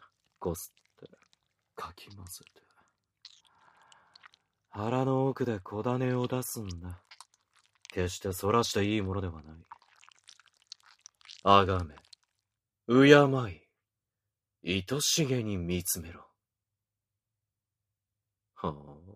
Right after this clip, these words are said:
まだ俺を睨むか。<laughs> それでこそ、元王女だと言うべきか。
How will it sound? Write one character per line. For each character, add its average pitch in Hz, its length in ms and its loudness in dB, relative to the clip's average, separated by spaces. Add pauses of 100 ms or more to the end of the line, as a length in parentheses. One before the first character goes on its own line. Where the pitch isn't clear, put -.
(960)
ま 160 360 4
だ 180 180 8
俺 151 180 6
を 143 160 4
睨 131 280 -2
む 123 100 -6
か。 - 240 -16 (1040)
<laughs> - 360 -6 (1500)
そ 156 260 8
れ 165 120 12
で 165 140 10
こ 160 160 0
そ、 - 300 0 (920)
元 143 720 10
王 151 60 10
女 131 180 4
だ 135 160 4
と 123 140 -6
言 87 180 -8
う 82 180 -14
べ 82 140 -16
き - 140 -20
か。 - 100 -20